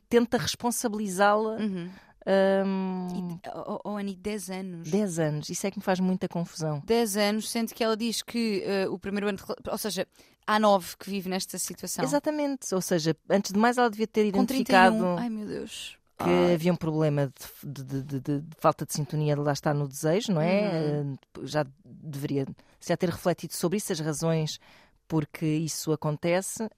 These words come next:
Speaker 1: eh, e depois de te-, tentar perceber se não é o próprio, são, são os próprios contornos da relação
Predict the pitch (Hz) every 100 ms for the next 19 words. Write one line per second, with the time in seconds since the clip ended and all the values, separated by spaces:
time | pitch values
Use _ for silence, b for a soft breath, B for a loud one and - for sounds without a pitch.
0 | - 190 185 180 180 175 - 175 - 185
1 | 226 254 - _ 233 214 233 - 190 233
2 | 269 269 240 - 170 - 240 214 - -
3 | 190 - 202 220 196 - 185 - 214 165
4 | 160 156 160 - 175 190